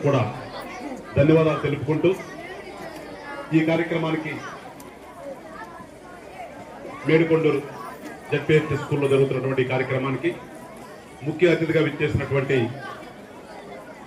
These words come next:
కేంద్ర మంత్రివర్యులు శ్రీ పెమ్మసాని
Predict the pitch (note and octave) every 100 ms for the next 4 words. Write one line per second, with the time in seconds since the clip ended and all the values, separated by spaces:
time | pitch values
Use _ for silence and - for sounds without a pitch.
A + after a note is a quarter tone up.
0 | - - - - - D3+ D#3 D#3 - -
1 | - C#3 C#3+ D3 C#3 C#3 C3 - - -
2 | - - - - - - - - - -
3 | - - - B2 - - C#3 C#3+ C#3+ C3